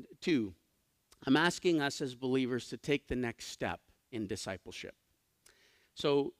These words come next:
you're a follower of God, you're a disciple of Jesus, and we need to take responsibility to move forward. We need to take responsibility to go deeper and to get stronger.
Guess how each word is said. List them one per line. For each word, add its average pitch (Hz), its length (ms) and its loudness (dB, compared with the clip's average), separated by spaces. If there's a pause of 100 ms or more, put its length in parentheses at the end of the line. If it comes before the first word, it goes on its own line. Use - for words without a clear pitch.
(200)
you're 139 160 4
a 123 40 6
follower 170 460 8
of 135 140 4
God, 165 400 6
you're 135 140 2
a 120 60 0
disciple 156 460 0
of 123 80 -2
Jesus, 127 640 -2 (500)
and 131 220 -4
we 170 160 10
need 170 240 8
to 147 80 0
take 160 320 2
responsibility 143 960 0
to 120 80 -6
move 123 260 2
forward. 98 480 -4 (160)
We 123 80 0
need 135 240 0
to - 80 -6
take 147 300 -2
responsibility 151 840 -2
to 147 120 -2
go 147 160 2
deeper 208 520 -2
and 151 140 -2
to 131 80 0
get 127 200 -2
stronger. 117 580 -4